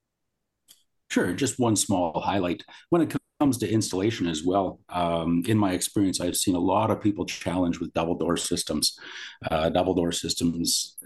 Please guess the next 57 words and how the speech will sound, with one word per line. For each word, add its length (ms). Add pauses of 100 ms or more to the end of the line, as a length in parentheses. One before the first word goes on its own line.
tend 360 (120)
to 480 (200)
require 320
a 60
little 240
bit 160
more 160
expertise 680
than 140
a 60
single 300
door 400
or 120
a 60
patio 340
door 220
to 120
get 200
it 80
installed. 520 (640)
Um, 520
it's 260
just, 160
you 80
need 220
more 100
alignment 580 (240)
in 140
terms 240
of 160 (240)
plumb, 240
level, 240
and 100
square. 440 (680)
And 160
sometimes 540
you 120
even 160
have 260
to 120
adjust 380
the 60
hinges 340
just 240
that 200
little 220
bit. 240
Everything 340
normally 300
should 300
come 200
from 140
the 80
manufacturer 840
as 140
it 140
should. 440